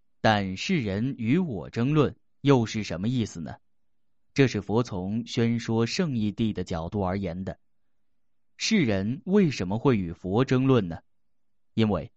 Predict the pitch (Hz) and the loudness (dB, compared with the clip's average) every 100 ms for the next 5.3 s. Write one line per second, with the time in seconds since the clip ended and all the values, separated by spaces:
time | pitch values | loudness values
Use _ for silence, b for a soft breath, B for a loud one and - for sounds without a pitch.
0 | _ _ - 117 151 185 131 120 85 80 | _ _ -2 4 4 4 0 0 -6 -8
1 | 80 85 _ - 202 147 110 101 107 98 | -12 -12 _ 0 2 2 0 -2 -4 -2
2 | 117 95 92 78 _ _ 113 113 117 120 | -4 -4 -8 -12 _ _ -2 0 2 0
3 | 120 - 135 143 139 98 95 113 90 82 | -2 0 2 4 2 0 -2 -4 -4 -6
4 | 95 120 - - 104 107 151 - - 98 | -6 -6 -8 -4 0 0 -2 -6 -6 -2
5 | 92 73 | -2 -4